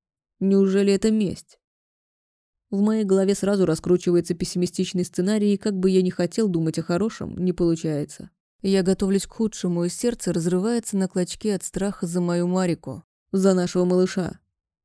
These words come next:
Она такая хрупкая сейчас, моя девочка.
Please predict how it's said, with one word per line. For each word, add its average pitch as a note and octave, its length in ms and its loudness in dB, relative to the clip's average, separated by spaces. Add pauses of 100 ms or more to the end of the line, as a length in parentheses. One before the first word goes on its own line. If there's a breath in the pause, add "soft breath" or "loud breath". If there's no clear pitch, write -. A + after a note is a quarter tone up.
(200)
Она G3 200 4
такая F#3+ 280 0
хрупкая F#3+ 440 0
сейчас, - 440 -6
моя F3 280 0
девочка. D#3+ 580 -2